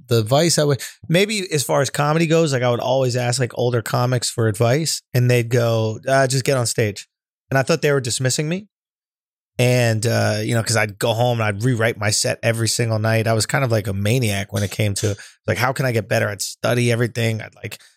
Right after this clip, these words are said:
transcribe everything, read every book you could possibly read on it. And, um,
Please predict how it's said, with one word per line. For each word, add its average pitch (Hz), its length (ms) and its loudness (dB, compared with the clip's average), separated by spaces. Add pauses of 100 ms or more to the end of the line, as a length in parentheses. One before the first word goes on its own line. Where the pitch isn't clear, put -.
(220)
transcribe 123 760 0
everything, 120 420 -6
read 131 220 0
every 131 200 2
book 120 280 -2
you 120 100 -6
could 113 140 -4
possibly 120 380 0
read 123 200 0
on 117 140 2
it. 107 100 -6 (420)
And, 117 400 2
um, 104 560 0